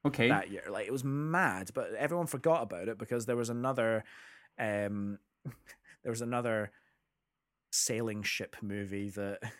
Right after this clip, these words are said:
Speaker 2: released in two thousand and three that everybody watched instead and that had Johnny Depp in it. But, well, you know, we'll not, we'll not say, we'll not say what that was.
Speaker 1: <laughs>
Speaker 2: Um, everyone watched that instead.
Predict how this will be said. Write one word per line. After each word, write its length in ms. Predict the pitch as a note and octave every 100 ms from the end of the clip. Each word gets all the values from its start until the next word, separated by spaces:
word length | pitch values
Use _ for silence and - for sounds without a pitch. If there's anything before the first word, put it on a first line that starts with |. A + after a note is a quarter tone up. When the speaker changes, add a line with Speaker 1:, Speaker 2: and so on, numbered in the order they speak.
| - - _ _ _ -
Speaker 2:
released 360 | G#2+ G#2 G2
in 100 | A2
two 160 | G#2 A#2
thousand 320 | G#2 G#2+ G2+ G2+
and 100 | A2
three 260 | B2 G#2
that 140 | G#2 G#2
everybody 320 | G2+ G2+ F#2+
watched 300 | G2+ G2+ -
instead 500 | G2+ G2+ A2+ G#2 F#2
and 160 | F#2+ F#2+
that 80 |
had 200 | F#2+ G2+
Johnny 260 | F2+ F#2+ F#2+
Depp 280 | G#2 G2 -
in 80 | F2
it. 100 | E2
But, 220 | G#2 F2
well, 160 | G#2+ A#2
you 80 | F#2+
know, 80 | D2
we'll 100 | G#2+
not, 220 | C3+ -
we'll 100 | C3
not 160 | B2+ B2+
say, 220 | - B2
we'll 220 | G#2 A3 -
not 280 | B3+ F#3+
say 200 | - -
what 120 | - -
that 260 | B3+ C3
was. 320 | A2+ B2+ G#2+ -
Speaker 1:
<laughs> 40 | - - -
Speaker 2:
Um, 720 | - - C#3 C#3+ C#3 D3 D#3 C#3
everyone 280 | C#3+ C#3+ D3
watched 220 | B2+ A2+
that 140 | C3+ B2
instead. 340 | C3 - C3